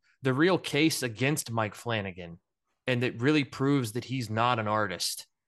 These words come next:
is that he did that movie Gerald's Game, and in the book,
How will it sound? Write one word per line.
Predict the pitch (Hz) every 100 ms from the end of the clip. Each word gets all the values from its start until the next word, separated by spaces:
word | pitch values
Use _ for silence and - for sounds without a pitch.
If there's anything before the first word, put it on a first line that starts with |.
| _ _ _ _ -
is | 120 101
that | 117 117 113 113 - _
he | 131
did | 127 147
that | 156 139
movie | 151 139
Gerald's | 120 117 127 127 110
Game, | 98 107 98 90 90 _ _ - _ _ _ _ -
and | 113 113 - -
in | 147 156
the | 120
book, | 98 156 147 -